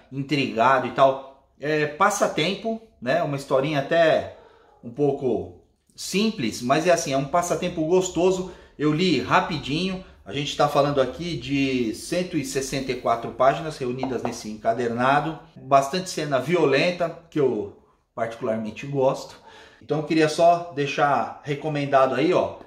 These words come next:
Skyburn. Essa H Q aqui, eu não conhecia o personagem, não conhecia a história. E olha, fiquei impressionado. Realmente é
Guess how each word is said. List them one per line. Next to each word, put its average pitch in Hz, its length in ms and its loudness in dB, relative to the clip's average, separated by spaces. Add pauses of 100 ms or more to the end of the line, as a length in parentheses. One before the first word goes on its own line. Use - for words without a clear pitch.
(180)
Skyburn. 135 960 0 (280)
Essa 143 420 0
H 131 320 2
Q 131 180 -2
aqui, 151 420 -2
eu 175 220 4
não 170 160 2
conhecia 156 560 -2
o 160 80 -4
personagem, 127 640 0
não 156 140 -2
conhecia 127 480 -4
a - 20 -2
história. 131 580 0 (640)
E 127 220 0
olha, 160 480 4 (100)
fiquei 147 800 2
impressionado. 127 800 -2
Realmente 127 580 0
é 143 340 0